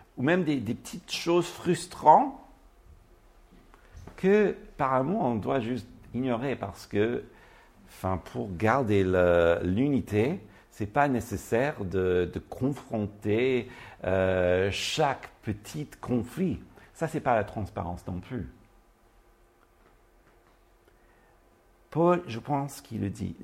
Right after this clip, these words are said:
Il dit, « Notre cœur est, est ouvert. » Notre cœur s'est montré large. Et s'il parle de, du cœur,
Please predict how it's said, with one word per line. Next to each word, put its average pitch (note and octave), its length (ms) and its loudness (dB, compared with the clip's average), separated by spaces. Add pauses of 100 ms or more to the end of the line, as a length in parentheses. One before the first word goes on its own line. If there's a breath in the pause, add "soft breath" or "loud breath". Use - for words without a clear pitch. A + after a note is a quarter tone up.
(160)
Il G2+ 80 -6
dit, « B2+ 100 -8
Notre C#3 300 -4
cœur D#3 400 -4 (140)
est, A#2 200 -6 (560)
est G2+ 200 -10
ouvert. » F2+ 500 -6 (880)
Notre G2+ 320 -14
cœur A2 400 -4
s'est F#2 180 -6
montré F#2+ 380 -4
large. G2 920 0 (1080 loud breath)
Et G#2 40 -8
s'il G#3 380 -4
parle D3 380 2
de, G#2 160 -2
du - 280 -10
cœur, F2+ 580 -2